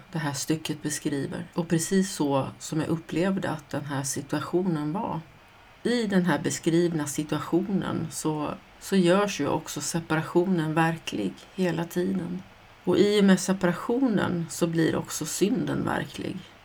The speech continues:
Synd är brist på kärlek enligt kursen. Och hur skulle vi kunna älska varandra?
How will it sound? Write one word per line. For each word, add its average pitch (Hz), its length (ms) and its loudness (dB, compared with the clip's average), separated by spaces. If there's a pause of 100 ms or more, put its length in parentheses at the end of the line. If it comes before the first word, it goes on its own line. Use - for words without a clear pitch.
Synd 190 580 6
är 151 440 2
brist - 420 -2
på 135 100 -6
kärlek - 920 -4
enligt - 320 -8
kursen. - 540 -6 (380)
Och 180 340 4 (100)
hur 226 580 -2
skulle 170 360 0
vi 165 100 0
kunna 180 280 -2
älska 170 500 0
varandra? 165 760 0